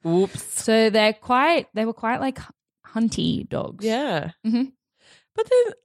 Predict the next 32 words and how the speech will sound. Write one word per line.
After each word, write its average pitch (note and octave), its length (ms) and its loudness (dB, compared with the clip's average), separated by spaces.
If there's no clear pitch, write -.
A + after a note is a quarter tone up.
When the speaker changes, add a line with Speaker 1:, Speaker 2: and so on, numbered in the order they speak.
Speaker 1:
um, E4 260 0
they're, D#4 140 4
like, C#4+ 260 0
all C4+ 340 4
white, A3 480 2
almost G#3 560 0
like G3+ 180 2
Speaker 2:
They're A#3 280 2
all A#3+ 320 4
white, G3+ 480 2
yeah. G#3 340 2
And A#3+ 140 4
then C4+ 100 4
they've D#4+ 180 2
kind F4 380 0
of - 100 -10
got, E4 280 2
like, A#3+ 180 2
reddy A3 800 4
kind G#3+ 260 2
of, G3 300 2
they've G#3 160 0
got - 240 0
sort E4 140 2
of, D4+ 80 0
like, D#4 120 2
a A#3+ 60 2
reddy G3 380 4
pinky G#3 460 0
nose F#3 420 2
with, G3 160 -2
like, F3+ 260 -2